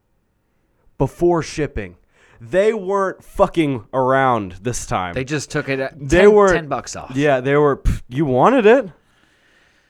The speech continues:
Speaker 1: Look
Speaker 2: Well,
Speaker 1: how
Speaker 2: it's
Speaker 1: hard
Speaker 2: gonna
Speaker 1: we
Speaker 2: be
Speaker 1: worked on it."
Speaker 2: And they probably flooded with a, a bunch of, uh, different,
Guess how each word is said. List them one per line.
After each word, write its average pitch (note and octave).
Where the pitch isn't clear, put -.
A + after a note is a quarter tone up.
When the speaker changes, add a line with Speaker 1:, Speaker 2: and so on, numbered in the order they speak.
Speaker 1:
Look B3+
Speaker 2:
Well, C4
Speaker 1:
how C4+
Speaker 2:
it's C4
Speaker 1:
hard C4+
Speaker 2:
gonna B3+
Speaker 1:
we C#4
Speaker 2:
be C4+
Speaker 1:
worked D4+
on -
it." -
Speaker 2:
And D3+
they D3
probably F3
flooded F3
with C#3+
a, C3+
a B2
bunch C#3
of, A#2+
uh, A#2
different, A#2+